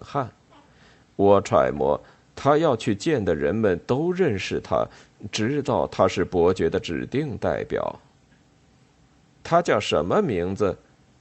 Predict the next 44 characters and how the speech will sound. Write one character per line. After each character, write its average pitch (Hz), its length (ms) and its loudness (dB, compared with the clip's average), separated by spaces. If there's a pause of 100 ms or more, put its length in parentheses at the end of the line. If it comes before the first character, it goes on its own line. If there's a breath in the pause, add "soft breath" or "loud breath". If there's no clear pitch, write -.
(280)
？”“弗 - 280 -2
朗 98 240 0
西 95 320 -6
斯。” - 320 -14 (680 soft breath)
菲 214 240 4
利 208 120 2
普 127 240 2
愚 127 320 0
蠢 104 240 0
地 90 120 0
冒 107 280 2
出 107 200 0
了 95 100 0
这 107 140 2
个 90 120 0
名 80 320 -4
字， 87 240 -4 (680 soft breath)
立 165 260 -2
刻 151 340 0
恨 117 240 0
不 95 140 -2
得 101 140 -2
把 78 200 0
自 113 200 -2
己 95 120 -6
的 87 80 -4
舌 87 240 -4
头 98 200 -6
咬 78 320 -8
下 120 200 -6
来。 113 160 -10 (1120)
“就 127 260 2
这 135 380 2
个 80 260 -2 (880)
？”“他 113 220 -2
没 92 300 -2
告 139 260 -2
诉 101 180 -2
我 78 160 2
他 101 200 -2
还 - 340 -4
叫 139 260 -4
什 67 220 -6
么。” 50 160 -14